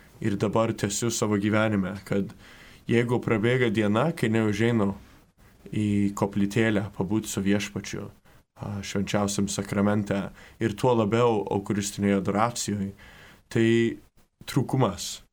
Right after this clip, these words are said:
tampa. Trūkumas, nes jam ir kaip tik ir aukojus tą gyvenimą. Tai jeigu negaliu jam atiduoti jo,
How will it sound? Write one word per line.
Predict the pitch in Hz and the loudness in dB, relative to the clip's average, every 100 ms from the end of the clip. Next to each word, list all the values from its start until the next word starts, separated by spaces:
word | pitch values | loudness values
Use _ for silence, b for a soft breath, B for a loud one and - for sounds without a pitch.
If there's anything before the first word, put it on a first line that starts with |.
| _ _ _ - | _ _ _ -4
tampa. | 101 90 - - - b b b b | -2 -2 -6 -12 -18 b b b b
Trūkumas, | - 117 - 117 95 - 107 | -2 -2 2 0 0 -4 -2
nes | 110 - | -2 2
jam | 123 135 151 156 | 2 4 2 2
ir | 123 | 0
kaip | 113 120 - | 0 -4 -4
tik | 131 | -2
ir | 120 | 0
aukojus | 107 101 123 107 101 | 0 0 0 0 -2
tą | 104 | -4
gyvenimą. | 101 101 104 107 98 92 - - B B B B | -2 0 2 2 0 -4 -10 -18 B B B B
Tai | - 107 | -2 0
jeigu | 110 113 | 2 2
negaliu | 113 113 113 127 | 2 2 2 2
jam | 120 120 117 | 2 2 2
atiduoti | 104 107 101 117 120 110 | 0 0 2 0 0 0
jo, | 101 104 | 2 2